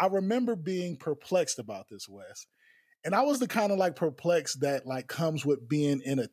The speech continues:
T V drama sitcom where I'm laying on my back, on my bed, in my room with a fan blowing on me, and I'm just staring at the ceiling trying to figure out what I'ma do.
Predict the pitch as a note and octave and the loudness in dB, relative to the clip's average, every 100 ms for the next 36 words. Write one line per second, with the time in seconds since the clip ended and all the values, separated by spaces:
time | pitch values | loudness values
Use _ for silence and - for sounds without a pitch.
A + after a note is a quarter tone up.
0 | _ - F3+ F3 D#3+ B2+ D#3 D3 C#3 A#2+ | _ -4 0 2 2 0 -2 -4 -6 -10
1 | _ _ _ _ _ - B2+ C#3 D3 C#3 | _ _ _ _ _ -2 2 4 4 2
2 | - - C#3+ - B2 G#2 F2+ F#2+ A#2+ C3 | 2 2 0 -2 -6 -6 -8 -2 0 0
3 | A#2 - - - _ - D#3+ D3+ D#3 G3+ | -2 -8 -20 -20 _ -6 -4 0 2 4
4 | G#3+ G3+ F3+ E3 C3+ D#3 D3+ - _ C#3 | 4 4 4 2 2 2 0 -6 _ 0
5 | D#3+ D#3+ C#3+ B2+ C#3+ C#3 C#3 D3 D3+ C#3+ | 2 2 0 2 4 4 0 -2 0 2
6 | C#3 C#3 C#3 C3+ C3+ C3+ - E3 E3 E3 | 2 2 0 -2 -4 -6 -6 -2 0 0
7 | D3 D#3 D3+ D3+ D3 D3 C3+ C3 B2+ - | 2 2 2 -2 -2 -4 -4 -4 -4 -2
8 | C#3+ D3 C#3+ C3 B2+ - C#3 B2 A#2 B2 | -2 0 -2 -4 -6 -4 -2 -4 -4 -6
9 | A#2 B2+ A#2 G#2 G#2+ G2 F#2+ F2+ D#2 | -6 -8 -6 -6 -8 -10 -12 -18 -20